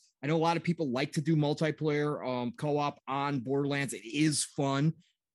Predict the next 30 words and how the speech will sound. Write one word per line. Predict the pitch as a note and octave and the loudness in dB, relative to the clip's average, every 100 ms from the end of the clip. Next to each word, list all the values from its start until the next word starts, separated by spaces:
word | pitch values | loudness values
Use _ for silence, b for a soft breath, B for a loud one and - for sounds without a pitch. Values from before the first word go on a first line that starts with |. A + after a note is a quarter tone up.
| _ | _
But | D#3+ D3+ | -4 -2
I'm | F3 F3+ | 2 2
a, | E3 | 2
I, | C3+ D3+ - | -2 -4 -2
I've | F3 E3 | -2 0
played | F3 D#3 | 0 0
Borderlands | C3 C#3 C3+ B2 | 0 0 0 -2
my | B2 | -2
entire | B2 A#2+ A#2+ | -2 -2 -2
life, | A2 G#2+ | -2 -4
single | B2+ A2 | -4 -6
player. | G2 - G2 G2 | -6 -10 -12 -6
So | - C#3+ B2+ | -2 0 -2
I | B2 D3+ | -2 -4
don't | D#3 D#3 D3 | 0 0 -2
mind | A#2+ B2+ C3+ | -2 -2 -2
it | B2+ | -2
doing | C#3 C#3 C#3 | 0 0 0
that | C3+ C3+ | 0 -2
way. | C#3+ C#3 C#3+ | 0 -2 -2
And | B2+ | -2
I'm | B2 | -2
having | C3 B2 A#2 | -2 -2 -4
a | |
great | F#2+ A#2+ A#2+ | -4 -4 -4
time, | - A#2 A2+ A2 A2 | -6 -6 -4 -4 -4
uh, | A2 G#2+ | -8 -8
back | G#2 A2+ A#2+ | -6 -8 -6
in | A2 | -8
Borderlands. | G2 A2+ A2 G#2 G#2 G2 G2 | -4 -2 -2 -2 -2 -4 -6